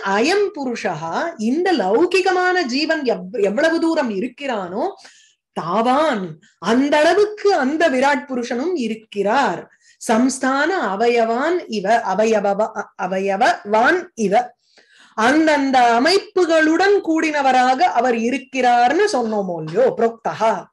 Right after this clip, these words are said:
கூறப்பட்டார். இதுல வந்து என்ன விசேஷம் டிஃபரன்ஸ்ங்கிறத கேள்வி கேட்கல, அது ஸ்ரீதர சுவாமி தான் கேட்கிறார். அசௌ ஈஸ்வரஹா இயத்தாயுக்தைஹி,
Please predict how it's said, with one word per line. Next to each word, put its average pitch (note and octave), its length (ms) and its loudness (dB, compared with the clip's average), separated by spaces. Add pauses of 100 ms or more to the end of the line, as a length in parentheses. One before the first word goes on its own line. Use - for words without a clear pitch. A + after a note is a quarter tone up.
(340)
கூறப்பட்டார். A#3 840 -2 (1400)
இதுல C#4 260 2
வந்து D#4 300 2
என்ன C#4 300 2
விசேஷம் D#4+ 640 -2
டிஃபரன்ஸ்ங்கிறத D4 720 -2
கேள்வி C4+ 360 0
கேட்கல, A3 360 0 (280)
அது G3+ 320 -2
ஸ்ரீதர D#4+ 380 -2
சுவாமி B3 320 -4
தான் B3+ 180 -4
கேட்கிறார். F#3 400 -4
அசௌ B3 400 -2 (100)
ஈஸ்வரஹா C#4+ 640 0
இயத்தாயுக்தைஹி, B3 1400 -4